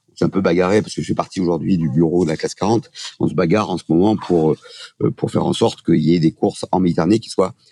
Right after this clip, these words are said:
s-, sélectives pour notamment la route du Rhum. Voilà. Euh, on voit que c'est pas simple, euh, que la Transat Jacques Vabre, par exemple, n'est pas sélective pour la, la,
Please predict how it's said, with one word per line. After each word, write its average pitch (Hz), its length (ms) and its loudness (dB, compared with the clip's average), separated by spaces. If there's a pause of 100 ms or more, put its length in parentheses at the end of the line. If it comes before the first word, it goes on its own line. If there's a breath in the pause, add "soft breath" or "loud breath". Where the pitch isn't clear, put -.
(120)
s-, - 340 -14 (600)
sélectives 110 800 2 (580 soft breath)
pour 98 360 6
notamment 92 340 2
la 90 100 0
route 82 200 0
du 92 80 2
Rhum. 78 260 2 (180)
Voilà. - 240 -4 (440 soft breath)
Euh, 73 420 2
on 65 60 0
voit 85 120 4
que - 60 -14
c'est - 80 -2
pas 85 140 -4
simple, 98 560 0 (340 soft breath)
euh, 71 1120 2 (100)
que - 80 0
la 71 220 2
Transat 87 320 0
Jacques 76 160 0
Vabre, 87 220 0
par 71 100 -4
exemple, 82 260 -2
n'est - 120 2
pas 104 160 0
sélective - 580 0
pour 76 120 -2
la, 69 60 -4 (140)
la, 73 140 -2